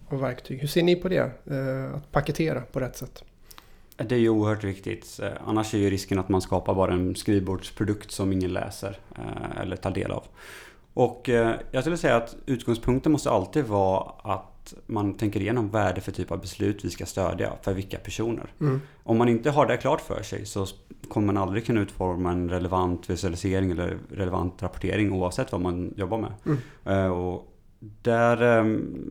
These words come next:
Speaker 2: det, det måste alltid vara utgångspunkten. När man har det klart för sig, då,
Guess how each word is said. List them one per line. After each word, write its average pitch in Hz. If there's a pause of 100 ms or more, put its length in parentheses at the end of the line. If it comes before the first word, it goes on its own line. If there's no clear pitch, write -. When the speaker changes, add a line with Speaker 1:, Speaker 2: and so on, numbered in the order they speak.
(140)
Speaker 2:
det, 123
det 123
måste 120
alltid 98
vara 101
utgångspunkten. 104 (680)
När 131
man 131
har 165
det 123
klart 139
för -
sig, -
då, 113